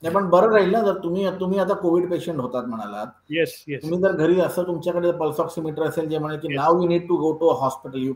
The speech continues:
Speaker 1: can't stay at home with artificial." How difficult can it be? All it needs is ten, twenty thousand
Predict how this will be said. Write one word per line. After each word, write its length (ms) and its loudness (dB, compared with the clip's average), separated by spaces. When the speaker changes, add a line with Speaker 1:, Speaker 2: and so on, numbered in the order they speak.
Speaker 1:
can't 120 -2
stay 260 -4
at 180 -8
home 440 -20
with 120 -4
artificial." 540 -4
How 240 6
difficult 460 0
can 160 2
it 120 -4
be? 100 -8
All 180 8
it 120 2
needs 240 2
is 100 0
ten, 140 4
twenty 280 2
thousand 360 2